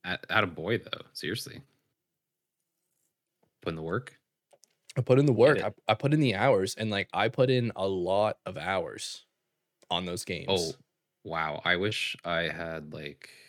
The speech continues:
Speaker 1: a statistics bar for how many hours I've put into. So here's the other thing. Um, every year they release a new, uh,
Speaker 2: Yes.
Speaker 1: N H L
Speaker 2: Yeah.
Speaker 1: for, like, console play, like, video game.
Speaker 2: Yeah.
Speaker 1: And it's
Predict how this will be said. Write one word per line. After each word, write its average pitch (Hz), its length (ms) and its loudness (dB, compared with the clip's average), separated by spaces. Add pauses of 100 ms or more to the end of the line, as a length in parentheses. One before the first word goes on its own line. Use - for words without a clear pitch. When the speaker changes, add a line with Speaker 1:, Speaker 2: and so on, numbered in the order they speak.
(120)
Speaker 1:
a - 60 -14
statistics - 600 -10
bar 76 280 -6
for - 180 -12
how 87 200 -8
many 82 140 -10
hours 80 440 -8
I've - 160 -14
put - 160 -10
into. 78 600 -10 (360)
So - 160 -6
here's 151 200 -2
the 95 80 2
other 90 120 -2
thing. 76 200 -12 (160)
Um, 80 420 -6 (380)
every 120 380 -2 (140)
year 87 560 -4
they 90 140 -2
release 85 520 -4
a 92 80 -12
new, 85 520 -8 (380)
uh, - 0 -
Speaker 2:
Yes. - 520 -2 (160)
Speaker 1:
N 95 120 4
H 92 240 -2
L 87 200 0
Speaker 2:
Yeah. 95 120 2
Speaker 1:
for, 78 840 -10 (200)
like, - 160 -4
console 85 400 -8
play, - 400 -4
like, - 160 -14
video 82 200 -8
game. - 340 -12
Speaker 2:
Yeah. 95 200 -2 (320)
Speaker 1:
And 82 460 -6
it's - 240 -12